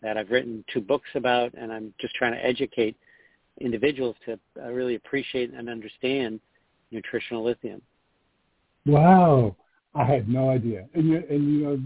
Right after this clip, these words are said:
Speaker 2: and my understanding, too, is that medical, you know, usage in the, the high dosage. Uh, so that's why when I saw, saw a nutritional,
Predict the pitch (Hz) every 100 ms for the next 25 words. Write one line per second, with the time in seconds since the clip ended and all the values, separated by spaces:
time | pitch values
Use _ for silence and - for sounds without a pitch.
0 | 147 139 127 127 127 127 139 135 135 135
1 | 131 120 123 135 120 120 113 131 117 110
2 | 117 113 - _ _ _ 120 123 123 113
3 | 123 117 113 110 - - 117 110 - _
4 | _ 160 123 - 113 101 _ 120 - 233
5 | 107 104 107 101 _ _ 110 95 113 107
6 | 120 113 101 90 - _ _ _ - 120
7 | 110 107 110 - - 120 113 117 120 127
8 | 117 107 110 110 110 _ _ _ - _
9 | - 120 117 - - 165 123 - - -
10 | - 139 113 120 - 185 214 131 113 113